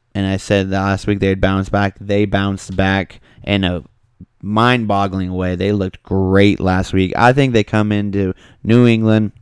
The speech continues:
win this game outright. Um, I mean, you got George Kittle. If, if Jimmy Garoppolo can throw the ball half as decent as he did last week, their defense is gonna shut down New England, shut down Cam's running.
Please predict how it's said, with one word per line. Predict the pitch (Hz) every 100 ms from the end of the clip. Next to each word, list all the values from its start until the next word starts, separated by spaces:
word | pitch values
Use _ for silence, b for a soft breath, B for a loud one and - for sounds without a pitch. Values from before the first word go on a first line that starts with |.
| _ _ _ _ _ -
win | 101 117
this | 113 104
game | 107 104 101
outright. | 95 82 95 95 98 - b b b -
Um, | 98 98 95 92 90 _
I | _ _ _ -
mean, | 139
you |
got | 110 92
George | 98 104 107 -
Kittle. | - 107 107 113 110 107 -
If, | 101 95 -
if | - 95
Jimmy | - 117 120
Garoppolo | 101 98 101 107 107 107 107 101
can | - 95 85 - -
throw | - - 110 110
the | 104
ball | 104 104 98
half | - 101 101
as | 110 104
decent | 110 104 110
as | 101 101
he |
did | 101 104
last | 104 104 104
week, | 110 107 101 b b b b
their | 110 110
defense | 101 110 107 107 98
is | 98
gonna | 104 95
shut | - - - 101 92
down | 104 101
New | 101 98
England, | 101 101 95
shut | - - 95 95
down | 101 101
Cam's | - 101 98 92
running. | 95 95 95 92